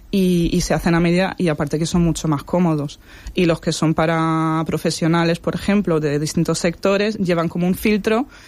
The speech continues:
que, eh, elimina ciertas frecuencias que, que te permiten aún así conversar y escuchar lo que tienes a tu alrededor,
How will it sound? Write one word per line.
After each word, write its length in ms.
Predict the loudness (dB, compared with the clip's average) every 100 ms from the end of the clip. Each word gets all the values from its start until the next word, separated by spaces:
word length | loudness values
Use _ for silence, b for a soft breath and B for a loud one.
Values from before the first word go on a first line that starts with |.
| B -4
que, 260 | 0 0 0
eh, 220 | 0 0
elimina 380 | 0 2 0 0
ciertas 340 | -2 -2 -2
frecuencias 800 | -2 -2 0 0 0 -2 -2 -4
que, 600 | -4 -2 0 0 -2 -2
que 120 | -2 0
te 120 | 0
permiten 400 | 2 2 2 0
aún 120 | 0
así 300 | -2 -2 -2
conversar 560 | 0 0 -2 0 0 0
y 40 |
escuchar 440 | -2 -6 -4 0
lo 80 | 0
que 80 | -2
tienes 320 | -4 -2 -2
a 80 | 0
tu 100 | 0
alrededor, 540 | 0 0 0 0 -2